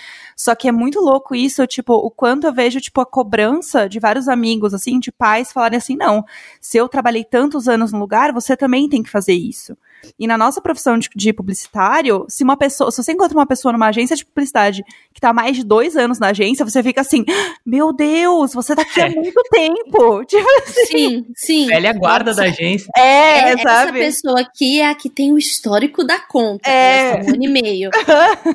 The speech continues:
Speaker 1: É assim, é que acho que o, cada mês equivale a, sei lá, dois anos,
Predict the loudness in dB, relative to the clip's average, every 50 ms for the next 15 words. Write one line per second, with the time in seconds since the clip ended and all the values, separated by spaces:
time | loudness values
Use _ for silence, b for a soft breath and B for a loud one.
0 | 0 -2 -2 -2 0 -2 -4 -2 -2 B B -4 -2 B B -8 0 2 4 4
1 | 4 2 -2 -2 -2 -2 0 0 0 0 0 -2 -2 -4 -4 -4 -10 -4 -2 0
2 | 0 0 -2 0 0 0 2 2 0 0 2 0 0 0 0 -2 -2 -4 -2 -2
3 | 0 0 0 0 0 -2 -2 -2 -2 -2 0 0 0 0 0 0 0 0 0 0
4 | -2 -6 -8 -8 -8 -10